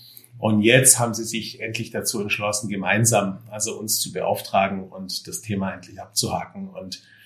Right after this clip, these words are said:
ja, da muss man schon auch Klartext sprechen im Vorfeld, dass das wirklich auch klar definiert ist, dass wenn wir es angehen, dass dann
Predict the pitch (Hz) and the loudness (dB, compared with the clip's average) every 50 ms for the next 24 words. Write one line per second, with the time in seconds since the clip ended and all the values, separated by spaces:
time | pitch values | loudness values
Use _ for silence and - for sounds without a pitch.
0 | _ - - 95 92 98 101 107 123 139 139 - 143 127 127 131 131 123 120 - | _ -2 2 4 6 6 6 8 8 8 8 8 6 6 6 6 6 6 6 6
1 | - 120 117 - 139 135 135 - - - 107 101 101 107 104 98 - - 110 104 | 6 6 6 8 6 6 6 4 4 4 2 2 2 2 0 -2 -2 0 0 0
2 | - - 104 95 92 90 - - 104 98 - - - 104 - - 113 104 110 104 | 2 2 2 2 2 0 -2 -2 4 4 4 4 4 0 -2 0 -2 -4 -4 -6
3 | - - 101 - - - - - - - 107 101 104 107 110 101 - 104 95 98 | -2 2 2 2 2 -2 -10 -10 -2 4 6 8 8 8 6 4 0 -2 -2 0
4 | 107 - - - 104 - - - 104 - - 101 98 104 104 104 - - - 101 | 0 -2 -2 0 0 0 0 0 -2 -4 -2 -2 0 0 0 0 0 -2 -4 -6
5 | 104 101 101 101 98 98 95 95 - - - 98 95 95 95 95 - | -6 -4 -2 -2 -2 -2 -4 -2 -2 0 0 0 -2 -2 -2 -4 -8